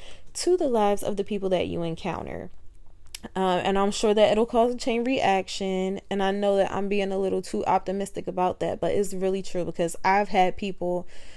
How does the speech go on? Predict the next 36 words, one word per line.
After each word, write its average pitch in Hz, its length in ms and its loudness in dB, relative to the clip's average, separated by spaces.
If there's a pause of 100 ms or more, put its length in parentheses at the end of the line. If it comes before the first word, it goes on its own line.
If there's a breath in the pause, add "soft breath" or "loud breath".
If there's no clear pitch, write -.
(240 loud breath)
do 202 360 2
things 180 640 0 (540)
for 220 260 6
me 196 400 6
that 190 300 6
were 196 180 2
just, 190 480 0 (340)
that 214 300 6
they 233 140 8
didn't 202 260 4
have 185 300 2
to. 170 260 -4
And 190 160 -2
I 185 140 2
have 220 440 4
people 196 280 0
that 185 160 4
do 185 100 -2
things 180 260 -4
for 190 100 -8
me 185 240 0
that, 180 340 0 (580)
that 185 200 4
don't 196 180 4
have 185 240 4
to 190 100 0
do 190 180 -4
them, 180 200 -2
but 175 140 -2
they 175 100 0
do 185 200 0
them 175 220 -2
strictly 196 520 -4
out 175 160 2
of 170 120 -2
love 170 360 0